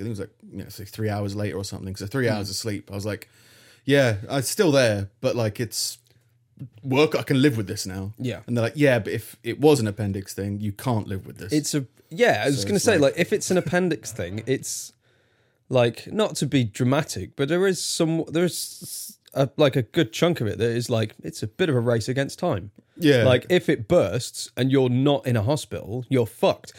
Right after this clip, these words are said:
Speaker 2: If it bursts and you are in a hospital, you're still a bit fucked.
Speaker 1: Yeah. Well, it just, I think, I think that was the term they used, that it said it's just fucked now.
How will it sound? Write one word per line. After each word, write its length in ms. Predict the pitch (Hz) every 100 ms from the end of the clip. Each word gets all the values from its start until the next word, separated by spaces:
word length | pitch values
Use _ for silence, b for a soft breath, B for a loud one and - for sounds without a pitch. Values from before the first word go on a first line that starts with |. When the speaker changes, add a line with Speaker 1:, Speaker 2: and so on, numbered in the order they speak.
| B
Speaker 2:
If 100 | 160
it 140 | 180 123
bursts 300 | 170 170 -
and 80 | 151
you 100 | 147
are 200 | 233 214
in 60 |
a 40 | 123
hospital, 460 | 110 107 107 95
you're 140 | 92 196
still 240 | - 302
a 40 | -
bit 320 | - 214 -
fucked. 400 | - 90 - - _ b b b b b b
Speaker 1:
Yeah. 360 | - 131 120 107
Well, 120 | 147
it 160 | 180 185
just, 200 | 247 -
I 100 | -
think, 280 | 135 240 - - _ 127
I 60 |
think 160 | 135 208
that 100 | 127
was 180 | 135 123
the 100 | 113
term 240 | 131 113
they 80 | 107
used, 160 | 110 98
that 80 |
it 40 | 101
said 160 | 110
it's 120 | 104 107
just 140 | 113
fucked 340 | - 127 -
now. 200 | 78 -